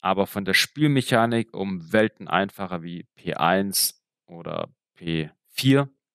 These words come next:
mit den Nachtschwestern. Was gibt's bei den Jedis zu beachten? Im Grunde genommen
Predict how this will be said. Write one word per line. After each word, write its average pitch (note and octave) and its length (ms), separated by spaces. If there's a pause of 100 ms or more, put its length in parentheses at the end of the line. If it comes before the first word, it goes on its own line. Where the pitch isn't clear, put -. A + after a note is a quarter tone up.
(200)
mit - 200
den E2 140
Nachtschwestern. G#2 800 (1900)
Was - 240
gibt's - 520 (300)
bei A#2 140
den A2+ 180
Jedis A#2 580
zu G#2 200
beachten? F#2 600 (1600)
Im B2 100
Grunde D3 260
genommen C#3 380